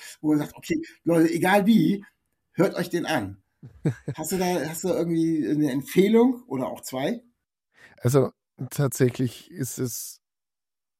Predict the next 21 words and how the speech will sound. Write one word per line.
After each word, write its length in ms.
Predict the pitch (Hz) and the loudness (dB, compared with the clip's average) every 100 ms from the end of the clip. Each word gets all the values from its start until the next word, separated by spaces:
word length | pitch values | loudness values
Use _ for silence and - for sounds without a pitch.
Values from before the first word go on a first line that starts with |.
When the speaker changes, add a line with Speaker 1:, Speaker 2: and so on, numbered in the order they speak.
| _ - | _ -2
Speaker 2:
bei 140 | 127 | 0
mir 300 | 139 165 175 | 2 2 2
der 260 | - 143 139 | 2 2 2
Song, 340 | 151 135 143 | 2 0 0
den 140 | 135 | -4
ich, 120 | 131 - | -4 -2
glaub 220 | 120 123 | -2 -2
ich, 160 | 117 | -8
immer 200 | - 147 | -4 -2
noch 200 | 139 127 | 0 0
am 100 | 120 | -2
meisten 340 | 113 113 - 117 | -2 -4 -6 -10
feier 440 | - 110 110 - | -4 -2 -2 -4
auf 200 | 120 117 | -8 -10
dem 160 | - 110 | -12 -14
Album, 560 | - 120 123 120 110 - | -10 -10 -6 -6 -6 -8
äh, 260 | - 110 101 | -6 -6 -6
ist 160 | 110 117 | -8 -6
Liefer 260 | 127 117 | -6 -4
Leidon. 440 | 104 110 135 147 139 _ _ _ _ _ _ _ _ _ _ - | -2 -2 -4 -6 -10 _ _ _ _ _ _ _ _ _ _ -4
Ähm, 720 | 117 117 117 117 117 113 | 2 2 2 2 0 -2